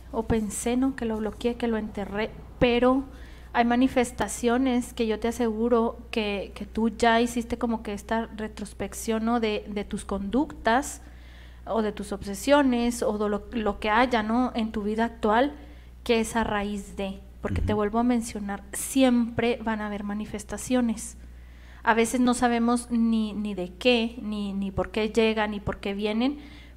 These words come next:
Speaker 1: pero cuando ya lo descubres, entonces todo cae como, como vulgarmente se dice, ¿no? Me cae el veinte de por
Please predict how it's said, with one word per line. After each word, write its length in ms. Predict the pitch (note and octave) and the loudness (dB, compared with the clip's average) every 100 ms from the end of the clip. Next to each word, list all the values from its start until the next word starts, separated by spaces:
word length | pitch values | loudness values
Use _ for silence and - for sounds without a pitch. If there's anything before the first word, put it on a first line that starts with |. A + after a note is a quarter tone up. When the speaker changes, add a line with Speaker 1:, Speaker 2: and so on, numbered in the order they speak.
| - - - | -20 -6 0
Speaker 1:
pero 300 | G#3 G#3 G#3 | 4 2 2
cuando 240 | A#3 A3 G#3 | 0 2 4
ya 160 | A3+ | 6
lo 100 | A#3+ | 8
descubres, 560 | C#4 C#4 - C4+ B3+ B3 | 8 6 4 4 4 4
entonces 440 | A3 A3 G#3 A#3 | 0 -2 -4 -2
todo 300 | - A3+ A#3 A#3 | 2 4 2 2
cae 220 | A3+ A3 | 2 2
como, 720 | A#3 A3+ A3 G3+ G3 F#3+ G3 - - - - - - - - - - D3 A3+ | 0 2 0 -2 -4 -4 -8 -14 -20 -20 -20 -20 -20 -20 -20 -18 -10 -6 0
como 220 | A#3 A#3 | 4 6
vulgarmente 680 | A3+ A3+ A#3 B3+ C4 C4 C#4 | 6 8 8 8 6 6 6
se 100 | C#4 | 8
dice, 260 | A#3+ B3 | 6 4
¿no? 120 | A3+ A#3+ | 2 4
Me 140 | A#3 | 4
cae 220 | A#3+ A3+ | 4 6
el 100 | A#3 | 6
veinte 380 | A3 G#3+ A3 A3 | 4 0 0 0
de 100 | A3 | 0
por 280 | G#3+ G#3 | 2 0